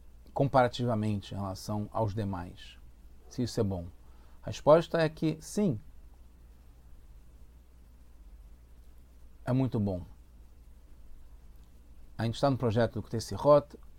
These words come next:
capítulo vinte e quatro, Parashat Kitavó. Essa é a primeira sirá de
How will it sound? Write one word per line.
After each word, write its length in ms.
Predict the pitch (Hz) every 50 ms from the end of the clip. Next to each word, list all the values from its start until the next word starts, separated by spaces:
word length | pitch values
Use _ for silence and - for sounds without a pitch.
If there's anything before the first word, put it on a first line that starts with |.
| - - - - - - - - - - -
capítulo 480 | - - 110 - 120 113 - 110 104 98
vinte 220 | 101 120 110 -
e 60 | -
quatro, 520 | - - 143 151 156 151 156 - 147 151 - - - - - -
Parashat 460 | - 104 107 104 - 117 107 - -
Kitavó. 560 | - 110 - 110 104 92 107 127 147 175 - - - - - - - - - - - -
Essa 240 | - 131 131 - 143
é 120 | - - 123
a 40 | 117
primeira 300 | - 120 127 131 135 127
sirá 500 | - - - 101 - - 117 117 113 110 - - - - - - - - - - - - - - - - - - - - - - - - - -
de 300 | - - 117 107 104